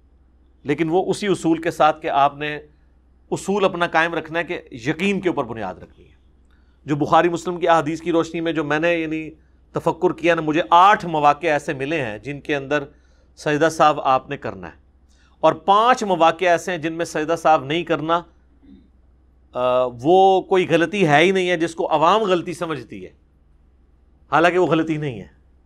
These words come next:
वो आठ कौन से मौके हैं? मिसाल के तौर पर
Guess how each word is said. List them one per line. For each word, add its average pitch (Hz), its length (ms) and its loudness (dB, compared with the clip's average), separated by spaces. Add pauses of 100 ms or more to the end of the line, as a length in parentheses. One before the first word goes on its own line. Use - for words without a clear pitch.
(1400)
वो 160 100 0
आठ 185 280 6
कौन 196 180 0
से 196 120 -4
मौके 165 360 0
हैं? 160 200 -8 (640)
मिसाल 170 320 4
के 185 120 0
तौर 180 260 4
पर 175 160 0